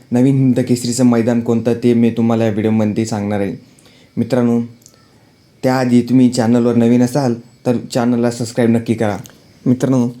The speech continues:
पेडगावचं हिंदकेसरीचं मैदान पार पडलं. आता येणारं हिंदकेसरीचं मैदान म्हणजे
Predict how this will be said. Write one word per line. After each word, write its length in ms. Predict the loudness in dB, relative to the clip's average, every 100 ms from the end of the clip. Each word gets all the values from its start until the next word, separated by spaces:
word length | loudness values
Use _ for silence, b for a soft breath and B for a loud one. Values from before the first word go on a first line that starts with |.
| -20 _
पेडगावचं 500 | 0 2 0 0 0
हिंदकेसरीचं 600 | 2 2 0 0 0 0
मैदान 380 | 2 2 0 -2
पार 220 | -2 -2
पडलं. 340 | -2 -2 -2 -2
आता 180 | -4 -4
येणारं 400 | -2 0 0 2
हिंदकेसरीचं 720 | 2 0 0 0 0 -2 0
मैदान 320 | 2 2 2
म्हणजे 360 | 2 2 2 0